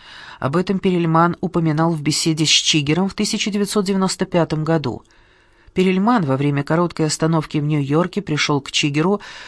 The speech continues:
чтобы обсудить с ним некоторые аспекты изучения пространств Александрова, но не те, которыми Перельман занимался прежде. В этот раз он выглядел явно заинтересованным и даже отозвался об одном из вопросов как о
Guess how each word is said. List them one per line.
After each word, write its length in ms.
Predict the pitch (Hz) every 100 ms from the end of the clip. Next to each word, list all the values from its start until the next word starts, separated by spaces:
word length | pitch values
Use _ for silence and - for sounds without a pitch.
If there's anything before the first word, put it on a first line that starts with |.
| -
чтобы 340 | - 190 170
обсудить 560 | - - - 170 208 202
с 100 | -
ним 160 | 202
некоторые 540 | 190 190 196 196 190 170
аспекты 420 | - 190 185 196
изучения 500 | 170 165 - 175 175
пространств 720 | 170 160 - 170 165 - -
Александрова, 840 | 180 170 - 165 131 127 117 98 - - - -
но 160 | 190
не 160 | 220 233
те, 240 | - 151
которыми 480 | 135 131 147 143 135
Перельман 540 | - 156 139 139 180
занимался 520 | 196 190 165 147 147 160
прежде. 540 | 147 113 110 - 73 _ _ _ _ _ _ _
В 120 | 131
этот 260 | 143 143 135
раз 260 | 151 156
он 140 | 143 131
выглядел 480 | 156 151 143 147
явно 480 | 139 139 151 143 143
заинтересованным 1000 | 135 151 139 147 135 - 185 196 202 208 - - - -
и 80 | -
даже 240 | 175 220 226
отозвался 680 | 214 180 151 175 202 - 175
об 120 | 151
одном 320 | 143 156 170
из 300 | - 180 147
вопросов 580 | 156 151 180 190 - -
как 320 | - 165 165
о 240 | 165 156